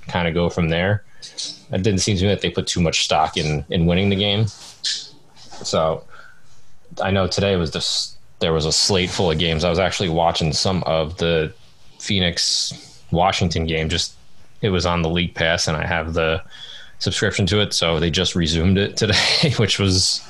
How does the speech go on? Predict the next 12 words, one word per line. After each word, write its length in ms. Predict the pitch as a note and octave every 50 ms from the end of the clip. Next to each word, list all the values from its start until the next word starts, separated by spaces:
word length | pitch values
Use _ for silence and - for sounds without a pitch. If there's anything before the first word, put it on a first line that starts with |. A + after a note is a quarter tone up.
| - -
awesome. 540 | B2 G2+ F#2 F#2+ - - G#2 G#2 A2 G#2+ - - - - - - - - - - - - -
And, 460 | - F#2+ F2+ F2+ F2+ E2+ E2 E2 - - - - - - - - - - - - - - - - - -
you 60 | F2+
know, 60 | D#2+
they 180 | D2+ G#2 G#2 A#2
were 160 | A#2+ A2 G2+
just, 380 | G2 G#2 G2+ - - - - - - -
I 100 | F2+ F#2+
mean, 140 | G2 F#2 G2
these 160 | G#2+ A#2 A#2
two 140 | - - B2
teams 440 | G2+ - B2+ A#2+ A2 F#2 - - -